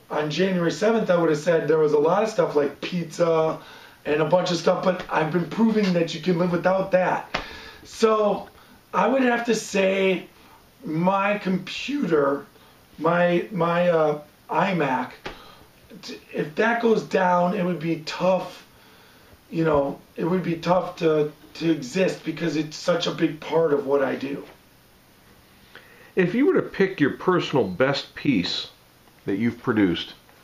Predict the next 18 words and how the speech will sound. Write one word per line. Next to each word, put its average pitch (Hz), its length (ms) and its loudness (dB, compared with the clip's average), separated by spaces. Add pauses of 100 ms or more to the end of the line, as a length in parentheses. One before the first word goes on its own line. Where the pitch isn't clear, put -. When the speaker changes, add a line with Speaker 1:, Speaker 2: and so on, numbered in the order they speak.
(220)
Speaker 2:
which 127 300 -2
one 113 260 2
would 107 100 4
it 87 160 -4
be 98 200 4
and 90 160 -2
why? 78 440 -2 (2500)
Speaker 1:
Let's 175 320 -4
see, 143 360 -8
there's 143 460 0
two. 165 720 0 (720)
One 196 380 2
I 233 140 2
know 180 800 2
is 143 200 -6
the 143 80 0
best 143 400 -2
piece 135 420 -4